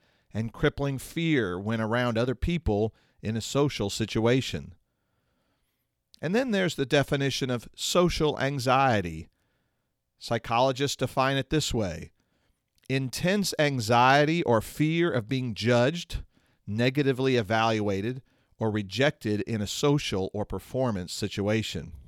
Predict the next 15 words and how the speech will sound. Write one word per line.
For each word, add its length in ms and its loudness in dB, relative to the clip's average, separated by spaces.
People 320 0
with 120 2
social 400 0
anxiety 520 2
disorder 720 0
may 200 2
worry 420 4
about 320 4
acting 500 -2
or 160 0
appearing 640 -4
visibly 520 -2
anxious. 720 -4
Examples, 920 -2
blushing, 720 -2